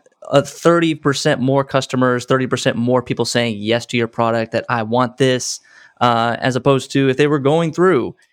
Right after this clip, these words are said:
and they had to face this wall of, uh, this, it, like, this is what you see on Squarespace, this is what you see on Sh-, uh, Shopify. It's like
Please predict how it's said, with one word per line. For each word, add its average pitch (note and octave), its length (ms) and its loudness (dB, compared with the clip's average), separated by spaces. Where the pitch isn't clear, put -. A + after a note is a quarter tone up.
and B2+ 280 2
they C3 160 0
had C3+ 220 0
to B2 40 -2
face B2+ 480 0
this C3 300 0
wall B2+ 640 0
of, A#2+ 440 -2
uh, E2+ 60 -4
this, C3+ 280 -4
it, C#3+ 200 -8
like, C3+ 220 0
this G3 220 0
is F#3+ 120 -4
what F3+ 260 2
you D3 100 -4
see C#3 240 -2
on G#2+ 140 -4
Squarespace, D#3+ 640 0
this B2+ 160 -6
is A#2+ 100 -6
what G#2 160 -4
you G2+ 80 -8
see A2+ 260 -4
on G#2+ 380 -4
Sh-, - 240 -8
uh, G2+ 300 -2
Shopify. C#3+ 640 0
It's C3+ 100 -4
like B2 180 0